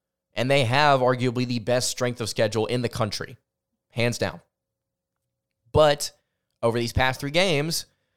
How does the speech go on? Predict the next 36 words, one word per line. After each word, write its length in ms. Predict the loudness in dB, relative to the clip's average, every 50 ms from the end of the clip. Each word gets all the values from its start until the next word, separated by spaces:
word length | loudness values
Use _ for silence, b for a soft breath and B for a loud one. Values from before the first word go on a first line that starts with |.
| _ _ _ _ -8
now 140 | -6 -4 -2
that 140 | -2 -2 -2
they've 160 | -2 -2 -2
waded 380 | 0 0 0 0 0 -2 -4
deeper 500 | -4 -6 -6 -4 -2 -2 0 -2 -2 -6 _ _ _ _ _ _ _ _ _ -4
into 260 | -4 -4 -4 -4 -2
Big 220 | -2 -2 -2 0
twelve 280 | 2 2 2 2 0 0
play, 500 | 2 4 6 6 6 4 2 -2 -6 _ _ _ _ _ _ _ _ _ _ _ -6
they 140 | -2 -2
have 100 | -2 0
hit 120 | 0 0 0
a 120 | 0 -2
three-game 1160 | -4 -6 -8 -8 -6 -4 -4 -4 -4 -4 -6 -8 -12 -10 -4 0 0 2 2 2 0 -2 -2
losing 340 | -2 -2 -2 -2 -2 -4 -4
streak, 440 | -4 -4 -4 -6 -8 -8 -10 -16 -20 _ _ _ _ _ _
something 340 | -4 0 0 0 2 0 0
that 100 | 0 2
has 140 | 0 0 0 0
only 320 | -2 -2 0 0 0 0
happened 440 | 0 2 2 2 2 2 0 -2 -2
in 80 | -2 -4
the 60 | -4
Bill 220 | -2 -2 -2 0
Self 320 | 0 0 2 2 2 0 0
era 220 | -2 0 0 0
so 160 | 0 -2 -2
many 160 | -2 -4 -4
times. 280 | -4 -2 -2 -2 0 0
He's 200 | -2 -4 -4 -4
never 420 | -2 0 0 2 2 2 2 2
had 220 | 2 4 2 2 2
a 120 | 2 0
four-game 500 | -2 -2 -2 -2 -2 0 -2 -2 -2 -2
losing 260 | -2 -2 -2 -4 -4
streak. 360 | -6 -6 -8 -8 -12 -12 -14